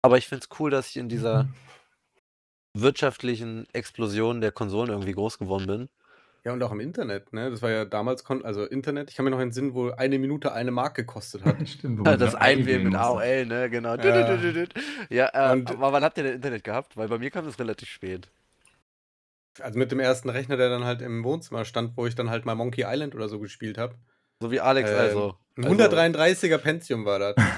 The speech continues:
Speaker 1: früh, früh investierte Technik der
Speaker 3: Ja.
Speaker 1: Eltern. Ja, bei mir gab's nur einen P C, weil ich den wollte. Weil ich gesagt hab, „Leute, wie soll ich Diablo zwei spielen?“ <laughs> Und dann haben die gesagt, „Das kann ich verstehen, Patrick.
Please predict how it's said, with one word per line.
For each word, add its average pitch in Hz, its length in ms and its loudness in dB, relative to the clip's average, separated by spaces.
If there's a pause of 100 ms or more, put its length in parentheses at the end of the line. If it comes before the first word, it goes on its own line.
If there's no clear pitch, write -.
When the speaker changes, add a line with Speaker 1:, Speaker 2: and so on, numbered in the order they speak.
(160)
Speaker 1:
früh, 156 180 2
früh 147 220 4
investierte 156 720 -2
Technik 131 560 -4 (380)
der 120 120 0
Speaker 3:
Ja. 127 80 2
Speaker 1:
Eltern. 117 420 -2 (200)
Ja, 127 120 6
bei 139 120 4
mir 156 200 0
gab's 165 300 0
nur 170 120 -12
einen 170 80 -14
P 165 120 -14
C, 160 240 -10
weil 135 160 -4
ich - 180 -16
den 131 200 -8
wollte. 117 500 -8 (160)
Weil 120 120 -4
ich - 80 -8
gesagt 113 300 -6
hab, 110 100 -4 (320)
„Leute, 123 560 2 (180)
wie 113 560 -10 (180)
soll 139 300 0
ich 151 160 -8
Diablo 127 380 2
zwei 131 260 -2
spielen?“ 92 460 -12 (440)
<laughs> - 0 -
Und 185 800 0
dann 180 220 0
haben 127 140 2
die 190 60 6
gesagt, 120 360 0 (280)
„Das 123 200 0
kann 131 160 4
ich 123 120 -4
verstehen, 123 420 -4
Patrick. - 640 -4